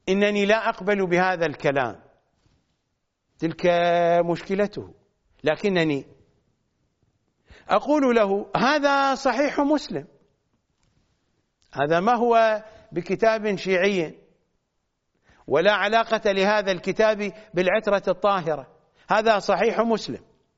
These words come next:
الذي توفي"، أعني مسلم، "في السنة الحادية والستين بعد المائتين"، مائتين وواحد وستين للهجرة،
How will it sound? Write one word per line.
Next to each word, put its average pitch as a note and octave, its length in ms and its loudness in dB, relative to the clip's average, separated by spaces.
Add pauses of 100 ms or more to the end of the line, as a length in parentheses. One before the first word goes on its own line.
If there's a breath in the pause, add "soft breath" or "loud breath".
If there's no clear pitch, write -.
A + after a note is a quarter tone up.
(2500)
الذي A3 580 0 (920)
توفي"، A3+ 720 2 (680)
أعني F#3 260 0
مسلم، A3 540 -2 (800)
"في G3 100 -2
السنة G#3+ 600 0 (120)
الحادية G3+ 680 0
والستين G#3+ 800 0 (200 loud breath)
بعد F3+ 300 0
المائتين"، C#3 680 -4 (340)
مائتين A3+ 380 0
وواحد G#3+ 400 0
وستين A3 600 -2 (200 loud breath)
للهجرة، E3 600 0